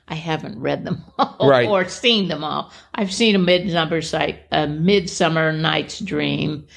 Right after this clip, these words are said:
Speaker 1: and I've seen Othello. Um, but I, I am sorry to say I have never read For Whom the Bell Tolls,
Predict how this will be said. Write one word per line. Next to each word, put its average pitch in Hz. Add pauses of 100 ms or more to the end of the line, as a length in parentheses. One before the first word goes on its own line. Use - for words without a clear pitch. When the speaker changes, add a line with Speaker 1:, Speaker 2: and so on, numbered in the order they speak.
(220)
Speaker 1:
and 165
I've 156
seen 165
Othello. 139 (440)
Um, 139 (920)
but - (140)
I, 147
I 143
am 139
sorry 151
to 143
say 143
I 135
have 139
never 135
read 139
For 135
Whom 135
the 120
Bell -
Tolls, -